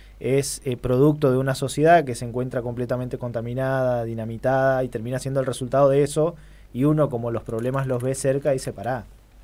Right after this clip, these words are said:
está bien que lo haga", digo. Es como muchas veces, y lo hablábamos un poquito y lo discutíamos también, eh, con, cuando vemos hechos de justicia por mano propia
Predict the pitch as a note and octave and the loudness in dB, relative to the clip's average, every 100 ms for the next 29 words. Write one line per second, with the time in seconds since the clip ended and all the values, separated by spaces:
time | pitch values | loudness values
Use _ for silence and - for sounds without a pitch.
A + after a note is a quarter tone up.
0 | - - - - - - B2 C#3+ D#3+ C3 | -20 -20 -20 -16 -12 -4 2 2 2 0
1 | A#2+ A#2 A2 A2+ A#2 G#2+ G2+ - - - | 0 -2 -2 -4 -6 -6 -10 -18 -20 -20
2 | - - - C3+ E3+ F3 D#3 D3+ D3 D3+ | -20 -20 -6 -2 2 4 4 4 0 2
3 | D#3 D3+ D#3 F3 F3 - - - - A#2+ | 2 4 2 0 -2 -8 -20 -18 -6 -2
4 | A#2 A#2 A#2+ A#2+ C3+ C#3+ C#3 B2+ A#2+ C3 | -2 -2 0 0 0 -2 -6 -6 -6 -2
5 | C#3+ B2 A#2 A#2 B2+ B2+ B2+ A#2+ A#2 B2+ | 0 0 0 -2 -2 -2 -2 -4 0 4
6 | C#3+ D#3 C3+ A#2+ - A#2+ B2 - A2+ A2+ | 4 2 -4 -6 -4 -6 -8 -8 -6 -4
7 | A2 A2 C3 C3 C#3 C3 C3+ A#2+ A2+ B2+ | -2 -2 -4 -4 -6 -4 -4 -6 -8 -6
8 | C3 A#2+ A2+ B2 A#2 B2 C3+ C3 C3 B2+ | -4 -4 -4 -6 -4 2 2 2 2 2
9 | B2 | 0